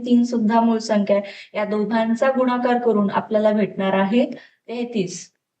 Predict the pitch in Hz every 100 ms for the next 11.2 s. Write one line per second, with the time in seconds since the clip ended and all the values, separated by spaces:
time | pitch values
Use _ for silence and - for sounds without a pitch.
0 | _ _ _ - 196 202 202 196 196 185
1 | - 233 262 - - 208 214 190 175 180
2 | 160 147 156 147 - _ _ _ 220 262
3 | 349 - - - 262 277 247 - - -
4 | 226 240 269 294 269 247 240 240 240 240
5 | 220 220 220 226 214 226 254 254 _ 190
6 | 202 208 226 294 294 - 254 262 240 214
7 | 185 208 208 196 180 165 - - - 202
8 | 240 247 220 233 269 226 - 202 190 233
9 | 233 202 208 214 208 196 226 220 214 220
10 | 208 214 202 196 202 208 185 190 196 185
11 | 190 190